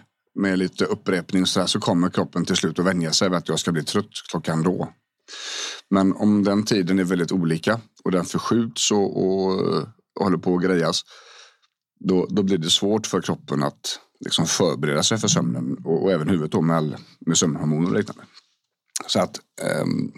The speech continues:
sömntryck, stress och, eh, dygnstid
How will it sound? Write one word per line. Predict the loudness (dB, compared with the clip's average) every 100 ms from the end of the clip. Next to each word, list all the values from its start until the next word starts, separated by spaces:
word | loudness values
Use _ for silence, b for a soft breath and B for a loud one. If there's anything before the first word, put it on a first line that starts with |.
| -4
sömntryck, | 2 2 2 0 -2 -2 B B B B B B _ _ _ -4
stress | 0 0 2 0 -2
och, | -6 -6 -14 -16 _ _ _ -6
eh, | -4 -4 -8 -4 2
dygnstid | 2 2 2 0